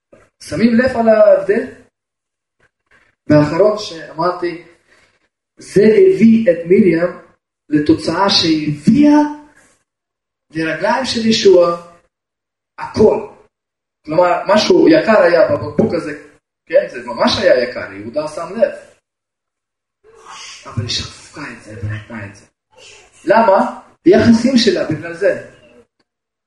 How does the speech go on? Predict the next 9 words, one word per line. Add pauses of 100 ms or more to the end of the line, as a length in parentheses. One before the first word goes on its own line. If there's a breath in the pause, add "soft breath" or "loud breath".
(1040)
היחס
לרגליים
של
ישוע
היה
תלוי
ביחס
אישי
איתו.